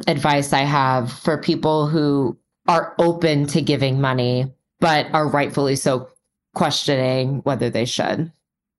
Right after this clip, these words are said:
If the only time you hear from that organization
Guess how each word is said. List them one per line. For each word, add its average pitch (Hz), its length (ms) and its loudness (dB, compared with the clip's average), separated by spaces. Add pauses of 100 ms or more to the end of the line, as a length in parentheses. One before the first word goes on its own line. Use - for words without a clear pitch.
(180)
If 190 160 0
the 190 160 2
only 254 640 2
time 147 580 0
you 131 160 0
hear 135 640 0
from 131 220 -2
that 131 200 0
organization 127 1040 -2